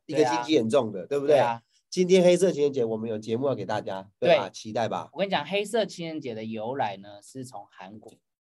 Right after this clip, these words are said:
Speaker 1: 那你知道韩
Speaker 2: 不要讲完，我待会要采访他的韩国的。
Speaker 1: 我，我，我知道，我只是点，点一下，点一下而已。
Speaker 2: 点一下，点一下，好，你
Speaker 1: 对。
Speaker 2: 可以，你可以，
Speaker 1: <laughs> 是。
Speaker 2: 可以说。
Speaker 1: 然后韩国呢，你知道吗？韩国大家，这个团体你们认识吧？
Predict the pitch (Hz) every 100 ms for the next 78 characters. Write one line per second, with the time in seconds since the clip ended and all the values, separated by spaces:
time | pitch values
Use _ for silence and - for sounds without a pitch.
0 | - 170 156 180 165 131 104 113 113 160
1 | 143 160 139 131 101 127 120 - 104 110
2 | _ _ _ 156 170 156 160 151 202 175
3 | 151 135 175 165 - - 117 - _ 117
4 | 104 117 143 120 113 98 98 117 107 101
5 | 90 90 101 - 90 - 101 117 - 131
6 | 120 110 107 117 113 113 107 - 95 _
7 | _ _ _ 139 185 185 147 170 156 123
8 | 120 113 110 131 147 131 120 127 139 123
9 | 117 147 147 135 131 131 _ _ _ _
10 | _ _ _ _ _ _ _ _ _ -
11 | 139 131 117 113 117 107 101 123 117 120
12 | 110 -